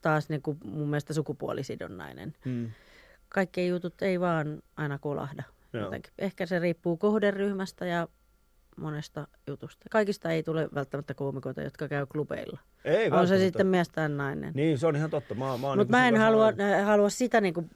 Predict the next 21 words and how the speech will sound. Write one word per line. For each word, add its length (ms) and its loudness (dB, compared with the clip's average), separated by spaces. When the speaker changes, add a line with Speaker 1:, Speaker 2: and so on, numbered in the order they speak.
Speaker 1:
allekirjoittaa, 800 2
että 180 -4
naiset 400 0
ei 280 0
olisi 260 -8
hauskoja. 580 -10
Speaker 2:
Niin. 240 -8
Speaker 1:
Se 200 0
vaan, 220 2
että, 280 0
et 240 -2
ehkä 320 -2
kaikkiin 400 -2
naisten 340 0
huumori 340 -2
ei 160 0
uppoo. 520 -4
Speaker 2:
Mm. 200 -6
Speaker 1:
Et 160 -6
jotenkin 340 -2
siihen 480 2